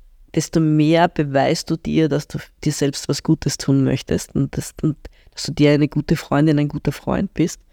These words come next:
Und dann kommt eben Schritt vier. Und Schritt vier ist, dass du dir vorstellst, dass du die Augen schließt und dir, und du dir vorstellst, wie du denn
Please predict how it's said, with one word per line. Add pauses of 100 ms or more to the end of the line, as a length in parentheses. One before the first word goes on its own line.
(960)
Und
dann
kommt
eben
Schritt
vier.
Und
Schritt
vier (120)
ist, (760)
dass
du
dir
vorstellst,
dass
du
die
Augen
schließt (460)
und
dir, (300)
und
du
dir
vorstellst,
wie
du
denn